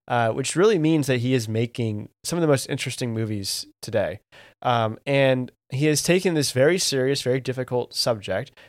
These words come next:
and made it fun and easy to watch. And he's done that, I think, uh, in the exact same way for Vice and Don't Look Up. And I think that's really commendable. I'm, I'm really impressed, and I'm really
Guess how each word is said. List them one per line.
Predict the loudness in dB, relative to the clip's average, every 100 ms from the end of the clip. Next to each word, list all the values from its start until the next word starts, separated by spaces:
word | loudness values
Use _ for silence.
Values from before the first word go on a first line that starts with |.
| -8
and | -4 0
made | 2 4
it | 2 0
fun | 0 2 2
and | 0
easy | -2 0
to | 2
watch. | 2 2
And | -2
he's | -2
done | 0 0
that, | 2 0 -2 -12 -20 -4
I | -4
think, | -2 -4 -6 -10
uh, | -4 -2 0 -2 -4 -10 _ -12
in | -10 -8 -2
the | 0
exact | 2 4 4 4
same | 0 0
way | 0 -2
for | -2 -4
Vice | -2 0 -2 -4
and | -8
Don't | -8 -10
Look | -10 -6
Up. | -6 -8 _ _ -2
And | 0
I |
think | 2 0
that's | 2 2
really | 2
commendable. | 4 2 2 -2 -2
I'm, | 2 2 0
I'm | 0
really | 2 2
impressed, | 0 0 2 2 -2 -6 -4
and | -2
I'm | 0
really | 0 2 0